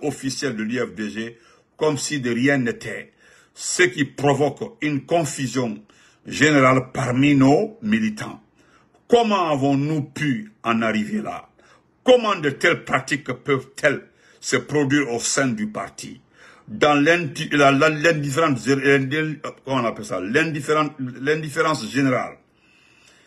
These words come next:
Il ne s'agit pas simplement d'une erreur, mais d'une attaque directe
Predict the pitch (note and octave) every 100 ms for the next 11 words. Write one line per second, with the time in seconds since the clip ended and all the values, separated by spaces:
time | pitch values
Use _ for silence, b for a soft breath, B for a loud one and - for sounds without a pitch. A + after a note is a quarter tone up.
0 | b - D3 D#3 D#3+ - D#3 C3+ C#3+ F#3
1 | D#3+ - C#3+ B2+ C3+ C3+ A2+ C3 A#2 A2+
2 | G#2 F#2 E2+ G#2 A#2+ C3+ G#2+ C#3 C#3 -
3 | B2+ - B2 - A2 G#2+ C#3+ C#3